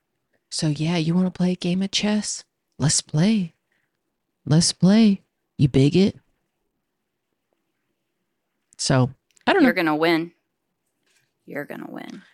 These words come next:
Speaker 1: It just sucks, man. You're like, "How can you say that?" And these people are like, "Well, we don't have any problem with gay people, but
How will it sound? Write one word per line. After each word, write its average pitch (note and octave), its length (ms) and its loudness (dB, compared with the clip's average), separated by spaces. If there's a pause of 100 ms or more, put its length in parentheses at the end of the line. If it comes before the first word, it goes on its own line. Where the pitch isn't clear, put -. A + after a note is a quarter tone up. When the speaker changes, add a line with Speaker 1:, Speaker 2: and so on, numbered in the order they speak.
Speaker 1:
It G3 80 2
just C4+ 240 2
sucks, A#3 440 0
man. F3+ 340 4 (1400)
You're F3 160 2
like, F#3+ 280 2
"How F3 240 0
can A3+ 260 2
you G#3 220 6
say E3+ 580 4
that?" D#3 420 0 (1800)
And D#3+ 160 4
these D3+ 220 2
people D#3 380 -2
are C3 120 2
like, C3 340 -2
"Well, G3 280 2
we G#3 120 2
don't B3 140 2
have A3 120 0
any G3+ 120 0
problem D#3+ 360 -2
with D#3 160 -4
gay E3 220 2
people, E3 480 0
but B2+ 300 -2